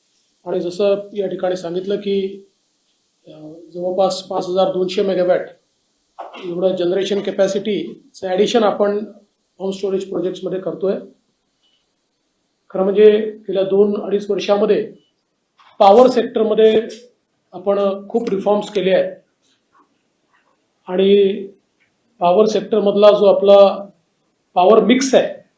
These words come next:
तो देखील खूप मोठ्या प्रमाणात आपण वाढवलेला आहे. Specially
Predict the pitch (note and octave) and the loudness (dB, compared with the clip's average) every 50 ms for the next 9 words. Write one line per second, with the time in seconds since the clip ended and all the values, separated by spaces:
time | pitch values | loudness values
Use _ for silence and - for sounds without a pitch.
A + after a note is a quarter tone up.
0 | _ _ _ _ _ _ _ _ _ - G3+ G3+ G3+ A3 - A#3+ A3+ - - - | _ _ _ _ _ _ _ _ _ -4 0 2 2 2 2 2 -2 -2 0 -2
1 | A#3 - - - G#3+ G3+ G3 G3 G3+ G3+ G3+ G3+ F#3+ F#3+ F#3+ G3+ G3 G3 F#3 F3 | -2 -2 -4 -4 -2 0 0 2 2 2 2 2 2 2 4 4 4 2 0 0
2 | F#3+ F#3+ F#3+ G3 F#3+ F#3+ F#3 F#3 - - - _ _ _ _ _ _ _ _ _ | 2 2 4 4 4 4 2 0 -2 -10 -18 _ _ _ _ _ _ _ _ _
3 | - F3+ F3 F3+ F#3+ G3 G3 G3 F#3+ F#3 E3+ - G3 A3+ B3+ - - - _ _ | 0 0 2 4 4 4 4 4 4 4 4 2 0 -2 -4 -8 -16 -20 _ _
4 | _ _ _ _ _ _ _ _ _ _ _ _ _ _ - F3+ - - G#3 G3 | _ _ _ _ _ _ _ _ _ _ _ _ _ _ -6 -4 0 0 0 2
5 | G#3+ G#3+ G#3+ G#3 G#3+ G#3+ - | 2 2 2 2 0 -2 -4